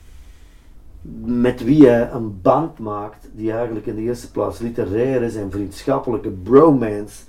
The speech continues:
par excellence, is die man nu laf of vooruitziend als hij gaat lopen? En leeft hij nog of niet? Dat zijn toch, allee ja,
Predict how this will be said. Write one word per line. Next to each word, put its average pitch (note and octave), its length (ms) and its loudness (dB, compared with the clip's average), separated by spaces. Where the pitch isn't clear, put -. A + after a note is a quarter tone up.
par A#2 140 -2
excellence, A#2+ 760 -4
is C#3 240 4
die C#3+ 160 2
man C#3+ 360 0
nu A#2 140 0
laf A2 680 -2
of C#3+ 160 -4
vooruitziend A#2 920 -2
als - 180 -16
hij G#2+ 80 -12
gaat G2+ 180 -8
lopen? G2 600 -6
En A#2+ 300 4
leeft D#3+ 340 8
hij D#3 80 -4
nog C3+ 260 0
of G#2 200 -8
niet? C3+ 560 -6
Dat A#2 160 -2
zijn B2 200 2
toch, A#2+ 220 0
allee B2+ 200 0
ja, G2+ 360 -4